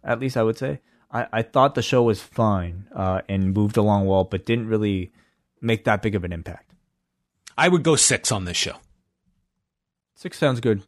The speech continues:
Speaker 1: yeah.
Speaker 2: Well, the forum gave this a five point zero seven, so slightly below what we are saying. Paul from New Jersey writes, "What's with this greatest match ever crap?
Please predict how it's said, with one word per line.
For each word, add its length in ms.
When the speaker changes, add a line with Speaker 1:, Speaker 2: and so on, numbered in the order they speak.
Speaker 1:
yeah. 120
Speaker 2:
Well, 100
the 60
forum 360
gave 180
this 140
a 80
five 500
point 360
zero 320
seven, 420
so 240
slightly 480
below 480
what 240
we 160
are 80
saying. 340
Paul 160
from 140
New 100
Jersey 320
writes, 300
"What's 380
with 220
this 160
greatest 460
match 260
ever 300
crap? 420